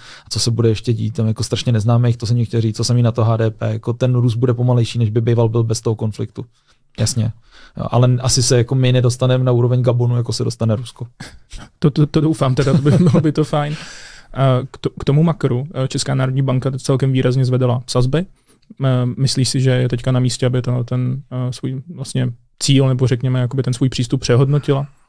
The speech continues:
Speaker 1: To musím zkusit stručně, protože to jsou hezký velký témata. A, aby jsem nepřednášel, tak standardně existují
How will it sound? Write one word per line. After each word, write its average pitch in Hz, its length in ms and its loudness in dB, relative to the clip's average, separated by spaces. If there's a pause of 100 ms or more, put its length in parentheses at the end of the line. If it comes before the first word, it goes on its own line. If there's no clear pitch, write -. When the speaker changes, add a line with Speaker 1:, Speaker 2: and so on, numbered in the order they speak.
(400)
Speaker 1:
To 123 160 2
musím 127 260 2
zkusit 120 340 -2
stručně, 117 520 0
protože 117 400 -4
to 107 200 -8
jsou 117 200 0
hezký 107 360 0
velký 110 300 0
témata. 113 520 0 (300)
A, 113 600 2 (440)
aby 135 200 2
jsem 165 200 2
nepřednášel, 147 800 0
tak 120 200 -12
standardně 127 580 0
existují 127 580 2